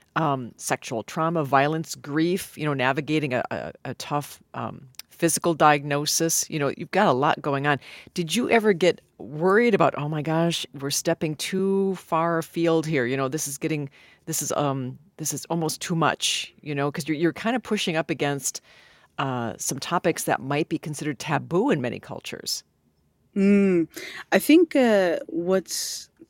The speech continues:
Speaker 2: taboo for us as human beings is to s-, be imperfect. And, uh, I think, uh,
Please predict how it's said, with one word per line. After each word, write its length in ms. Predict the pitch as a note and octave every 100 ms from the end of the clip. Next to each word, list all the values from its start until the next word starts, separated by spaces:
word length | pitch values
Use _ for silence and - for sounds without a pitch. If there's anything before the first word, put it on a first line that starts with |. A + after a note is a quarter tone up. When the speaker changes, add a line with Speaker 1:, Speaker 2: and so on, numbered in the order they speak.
| -
Speaker 2:
taboo 680 | - F#3 F#3 E3+ F#3+ G#3+ B3
for 440 | - F3+ F3 -
us 360 | E3+ F3 - -
as 180 | E3+ E3
human 400 | - F3+ F3+ E3+
beings 360 | E3 F3+ F3
is 140 | E3 -
to 220 | - D#3+
s-, 300 | - - - E3+
be 400 | D#3 F3+ F3 E3+
imperfect. 880 | F3 F3 D#3+ D#3+ E3 - A3 - - _ _ _ _ _ _ -
And, 560 | E3 E3 D#3+ D#3+ D3+
uh, 760 | D#3+ D#3+ D#3 D#3+ D#3 D#3 F#2+ - - _
I 80 | F3
think, 300 | - F3+ -
uh, 220 | E3+ E3